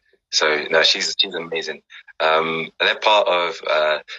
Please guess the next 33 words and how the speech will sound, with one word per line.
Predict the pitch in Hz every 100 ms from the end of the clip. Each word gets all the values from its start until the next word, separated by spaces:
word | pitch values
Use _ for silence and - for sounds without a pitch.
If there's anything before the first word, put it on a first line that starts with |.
| -
the | 85
Women | 92 85
of | 80 -
Colour | 85 82 80
Cycling | - 87 82 82 78
Collective | - 78 78 - 76
here | 80 80 76
in, | 73 -
in, | 78 76 76 73
in, | 76 76 76
in | 78 78
London. | 80 82 98 - - - _ -
Um, | 76 76
they're | 76
soon | 78 - 80
to | -
be | 78
growing | 82 80 78 78 _ _ _ _
different | - 82 80
chapters, | 85 - - 80 78
but, | - 78 76
uh, | - _ _ _ -
some | -
fanta-, | - 82 87 82 85
Alison, | 92 95 92 80
if | 80
you | 78
heard | 78 85 -
that | 78
one, | 76 73
I |
mean, | 78 76
she's | - 73 -